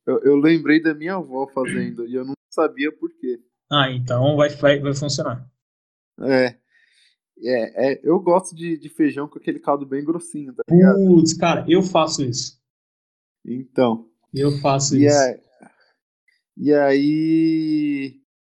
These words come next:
Speaker 1: uma frase que eu acho que foi até pra você que eu falei outro dia, que ele falou, eu falei, "Não fico triste, triste eu fico é quando o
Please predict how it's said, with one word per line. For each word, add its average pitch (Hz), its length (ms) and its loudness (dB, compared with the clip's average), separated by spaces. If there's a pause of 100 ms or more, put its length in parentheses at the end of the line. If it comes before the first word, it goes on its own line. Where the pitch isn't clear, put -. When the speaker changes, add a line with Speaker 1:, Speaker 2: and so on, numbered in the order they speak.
(340)
Speaker 1:
uma 143 140 2
frase 160 360 2
que - 60 -2
eu - 160 -4
acho 165 160 -8
que - 60 -20
foi 208 100 0
até 202 160 -2
pra 330 140 -6
você 175 260 0
que 165 60 -4
eu 156 60 -18
falei 147 200 0
outro 147 260 -4
dia, 131 380 -2 (840)
que - 80 -6
ele 151 80 -6
falou, 147 640 -2
eu 135 60 -12
falei, 143 380 -4
"Não 196 120 -10
fico 220 280 -4
triste, 143 400 -2
triste 160 340 -4
eu 175 60 -2
fico 185 260 -4
é 208 40 2
quando 202 260 -8
o 196 260 -2